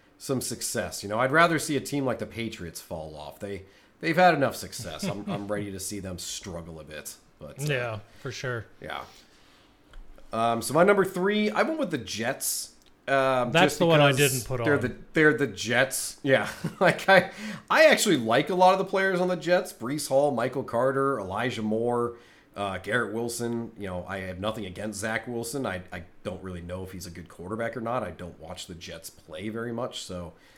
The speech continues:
Speaker 1: I can't say. Um, I, I don't want to see them fail, but it just seemed like, you know, what, what, what teams usually end up p-, bad? Well, the Jets were one of them.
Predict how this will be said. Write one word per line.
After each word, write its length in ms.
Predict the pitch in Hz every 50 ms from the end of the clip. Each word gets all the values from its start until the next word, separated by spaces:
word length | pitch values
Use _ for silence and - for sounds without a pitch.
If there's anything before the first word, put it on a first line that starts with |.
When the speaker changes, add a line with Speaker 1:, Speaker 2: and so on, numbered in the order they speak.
| _ _ _ -
Speaker 1:
I 80 | 85
can't 300 | 87 - - 95 90 -
say. 480 | - - - 80 76 85 98 123 131 131 - - _ _ - _ _ _
Um, 480 | 107 107 104 98 92 87 82 78 78 78 - - _
I, 220 | - 107 104 101 - - -
I 100 | 95 104
don't 280 | 104 127 135 117 101
want 300 | 90 85 87 98 123 120
to 80 | - 156
see 160 | 139 - 160 156
them 160 | 156 160 156
fail, 440 | 156 - 147 147 156 170 185 196 190
but 240 | 131 117 107 98 -
it 80 | 104 101
just 280 | - 117 110 107 -
seemed 240 | - 120 120 117 110 104
like, 300 | 107 107 107 104 107 - _ _ _ _ _ _ _ _ _ _ _ _ _ _
you 80 | - 104
know, 180 | 95 92 90 87 - -
what, 200 | 110 127 135 131
what, 200 | 135 147 143 147
what 260 | 143 151 151 - -
teams 640 | - - 156 156 151 151 147 143 131 - - - - - _ _ _ _ _ _
usually 920 | 107 107 107 117 135 165 196 202 196 185 165 - 170 165 160 151 147 139 123
end 260 | 123 127 123 120 110
up 340 | 120 120 - - - - -
p-, 140 | - -
bad? 680 | 98 98 92 - 110 110 113 120 123 139 151 156 165 165 - - _ -
Well, 200 | - 107 135 147
the 80 | 131 117
Jets 280 | 107 110 117 110 - -
were 60 | 113
one 140 | 92 76 69
of 60 | - -
them. 80 | -